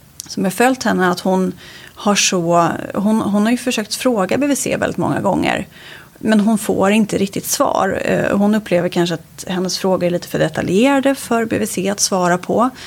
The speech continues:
Eh, hon har fått vänta länge på att prata med en barnläkare som kan då ge henne hjälp. Eh, nu befinner vi oss mitt i en pandemi och det, eh, men det är ändå, kan jag tycka, anmärkningsvärt att hon börjar fundera kring vaccin,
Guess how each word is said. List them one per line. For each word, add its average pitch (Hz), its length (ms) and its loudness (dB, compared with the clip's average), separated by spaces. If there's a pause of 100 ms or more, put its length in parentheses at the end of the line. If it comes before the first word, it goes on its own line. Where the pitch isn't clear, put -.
(300)
Eh, 185 300 4
hon 190 160 4
har 185 60 2
fått 190 120 -2
vänta 185 380 2
länge 190 400 2
på 220 100 -4
att 208 60 -6
prata 202 300 0
med 185 140 2
en 175 120 2
barnläkare 185 640 0
som 247 180 2
kan 240 140 0
då 233 100 2
ge 220 160 0
henne 214 220 2
hjälp. 196 400 2 (460)
Eh, 180 320 2
nu 202 440 0
befinner 208 440 0
vi 202 60 2
oss 190 120 -2
mitt 180 180 0
i - 20 -4
en - 60 0
pandemi 233 580 4
och 208 80 2
det, 185 360 2 (180)
eh, 180 340 0 (420)
men 208 280 2
det 214 120 2
är - 40 0
ändå, 202 540 2
kan - 180 -4
jag 185 60 -2
tycka, 185 200 0
anmärkningsvärt 196 800 2
att 196 100 -2
hon 208 540 2
börjar 196 320 2
fundera 175 340 0
kring 175 240 -2
vaccin, 165 640 -2